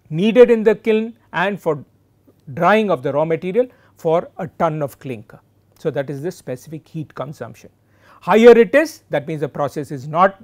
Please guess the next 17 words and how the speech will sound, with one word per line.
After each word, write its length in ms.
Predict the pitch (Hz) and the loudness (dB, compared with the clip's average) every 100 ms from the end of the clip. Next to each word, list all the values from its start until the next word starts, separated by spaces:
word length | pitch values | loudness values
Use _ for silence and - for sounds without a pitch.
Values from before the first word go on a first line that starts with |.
| _ | _
as 220 | 190 196 190 | -2 0 0
efficient 520 | 180 208 - 208 208 _ _ 175 | -4 -6 -4 -6 -8 _ _ -4
and 200 | 190 185 | -4 -4
it 160 | 151 | -6
is 160 | 160 156 | -8 -8
harmful 460 | - 156 165 160 | -6 -6 -6 -10
to 80 | 147 | -8
the 80 | 139 | -8
environment. 480 | 131 123 120 - - _ _ | -8 -10 -12 -14 -20 _ _
So, 120 | - | -10
if 120 | 147 | -8
the 100 | 135 | -10
specific 460 | 139 185 165 180 165 | -8 -6 -4 -6 -8
heat 180 | 180 - | -8 -6
consumption 480 | 170 156 165 180 151 | -4 -4 -4 -4 -6
is 160 | 139 | 0
lower, 340 | 170 214 240 | 8 10 10